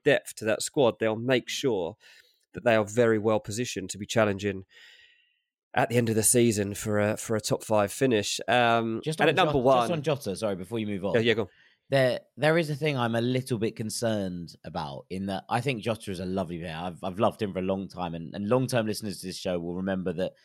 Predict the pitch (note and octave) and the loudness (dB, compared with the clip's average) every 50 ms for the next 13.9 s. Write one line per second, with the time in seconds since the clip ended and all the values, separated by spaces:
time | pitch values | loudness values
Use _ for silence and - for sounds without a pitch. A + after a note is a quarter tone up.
0 | _ _ _ - A#2+ A2+ A2 G#2+ G2 F#2+ F2+ F2+ E2 - G#2+ G2 G2+ F#2+ F#2+ F#2 | _ _ _ -2 0 0 0 0 0 0 0 0 0 0 0 0 0 0 -2 -2
1 | F#2 F2+ F2+ D#2+ F2+ F2 E2+ E2+ F#2+ G2+ F#2 - - F#2 D#2 F2+ F2 E2 D#2 - | -2 -2 -4 -4 -4 -4 -6 -4 -4 -4 -4 -2 -4 -6 -4 -4 -4 -4 -6 -8
2 | F#2 F#2+ F2+ E2+ D#2+ F2 F2+ - - G2 F2+ E2 - - G#2 G#2 F2 - F#2 E2+ | -6 -6 -6 -4 -4 -4 -6 -6 -6 -10 -12 -10 -6 -6 -6 -6 -6 -8 -10 -10
3 | D#2+ - _ E2+ D2+ - - - C#2+ C2+ B1 A#1 - - _ - - - _ _ | -10 -10 _ -12 -12 -10 -10 -12 -12 -12 -12 -14 -18 -20 _ -20 -20 -20 _ _
4 | _ _ A#2 B2+ A#2 G#2+ F2+ - B2+ B2 A#2 A2 G#2 G2+ F2+ F#2+ G#2 F#2+ F2+ F2+ | _ _ 2 2 2 2 0 2 2 4 4 4 2 0 2 2 2 2 2 0
5 | F2+ F#2 G2 E2+ C#2+ - - E2 E2 E2 - - _ - F#2+ F#2 - G#2 G2 E2+ | -2 0 -2 -2 -2 -4 -8 -10 -12 -12 -14 -16 _ -12 -10 -6 -4 -4 -4 -4
6 | - G2 F2+ - E2+ D#2+ - - G2+ E2+ D2 D#2+ E2+ D#2 B1 G#1+ - - - _ | -4 -8 -10 -10 -12 -14 -12 -10 -10 -10 -6 -6 -6 -6 -6 -10 -14 -20 -20 _
7 | _ _ _ _ _ _ _ _ _ _ _ _ _ _ _ A2+ C3 D3+ E3 D#3+ | _ _ _ _ _ _ _ _ _ _ _ _ _ _ _ 2 4 4 4 2
8 | D#3 D3+ D3+ D#3+ C3+ B2+ A2 A#2 F#2 F2+ A2 A#2 A#2+ A#2 G#2 F#2 F2 D2+ C#2 D#2 | 2 4 4 4 4 4 2 0 0 2 2 4 4 4 2 2 -2 -6 -6 -6
9 | G2 G2+ G#2 G2+ F#2 F2 F#2+ F2+ E2+ F2+ E2 - _ _ _ _ _ _ B2+ C#3+ | -4 -2 0 -2 0 -2 -4 -6 -6 -8 -12 -16 _ _ _ _ _ _ 0 0
10 | C3+ - C#3 D3 C#3+ D3 C3 C#3 A#2 A#2+ B2+ C3 A#2 A2 A#2 A2+ G#2+ G#2 G#2 F#2+ | 0 0 0 0 0 0 -2 -4 -4 -2 -2 -2 0 0 0 0 0 0 -2 -2
11 | E2 D2+ D#2+ E2+ D#2+ - - - F#2 F2+ F2 F2 D2+ G#2 F#2 F#2 G2 D#2+ F2+ F2+ | -2 -4 -8 -10 -14 -14 -10 -8 -6 -6 -6 -6 -8 -10 -10 -10 -10 -10 -10 -8
12 | - - A#2 F#2+ E2 D2+ C2+ C2+ C#2+ E2+ - _ _ _ _ _ _ _ _ A2 | -4 -4 -2 -2 -4 -6 -10 -12 -16 -18 -20 _ _ _ _ _ _ _ _ 0
13 | B2 C3 C#3 C#3+ - - C#3+ C3 - C#3 A#2 G2 - _ G2+ F#2 - | 2 2 2 0 -2 -6 -8 -4 -2 -4 -4 -4 -6 _ -6 -6 -6